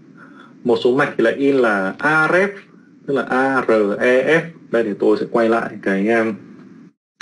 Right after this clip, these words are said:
slide từ buổi trước rồi. Để tôi chỉ cho các thầy cô xem cái cấu trúc chân của nó ở đâu. Đây ạ. Các thầy cô có nhìn thấy cái chân số mười sáu này không ạ?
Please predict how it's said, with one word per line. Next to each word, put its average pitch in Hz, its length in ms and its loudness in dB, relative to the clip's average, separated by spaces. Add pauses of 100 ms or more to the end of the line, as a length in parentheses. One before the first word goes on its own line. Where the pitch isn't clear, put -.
(120)
slide 107 520 0
từ 92 340 0 (800)
buổi - 160 0
trước 440 300 2
rồi. - 100 -4 (400)
Để 87 100 -10 (120)
tôi 98 180 -6 (100)
chỉ 92 200 -4
cho 92 100 -10
các 113 180 -8
thầy 95 120 -6 (140)
cô 104 80 -6
xem 98 360 -6 (120)
cái 95 120 -8
cấu 98 140 -4 (100)
trúc 156 160 -2 (220)
chân 104 320 -2
của 90 60 -8
nó 92 160 -6
ở 104 160 -6
đâu. 92 260 -6 (1700)
Đây 120 180 4
ạ. - 60 0 (960)
Các 156 120 2
thầy 143 160 6
cô 131 120 4
có 135 80 2
nhìn 127 180 2
thấy - 80 -2
cái 123 160 0
chân 135 180 2
số 131 120 2
mười 127 140 2
sáu - 280 0
này 160 100 2
không 127 140 0
ạ? 107 80 -8